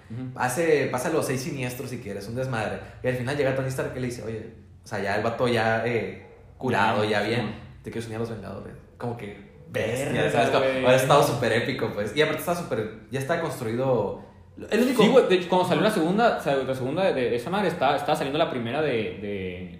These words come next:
Speaker 1: de Los Vengadores o la segunda de Vengadores.
Speaker 2: Creo que la, creo que la segunda. Por-, creo,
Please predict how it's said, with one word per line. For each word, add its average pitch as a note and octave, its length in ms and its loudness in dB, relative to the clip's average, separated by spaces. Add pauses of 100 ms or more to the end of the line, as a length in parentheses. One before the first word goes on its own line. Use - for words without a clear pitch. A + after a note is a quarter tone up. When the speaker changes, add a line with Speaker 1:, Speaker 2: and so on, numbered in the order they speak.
(100)
Speaker 1:
de F#2 280 -8
Los F#2 180 -10
Vengadores G#2+ 420 -2
o F3+ 40 -6
la E3 80 -2
segunda D#3 280 -6
de C#3+ 60 -4
Vengadores. A#2 340 -6 (140)
Speaker 2:
Creo D3+ 120 -4
que - 60 -4
la, G#2 720 -4 (720)
creo E3+ 100 -10
que F3+ 60 -6
la D3+ 80 -4
segunda. G#2 240 -10 (760)
Por-, - 320 -10
creo, G2 260 -6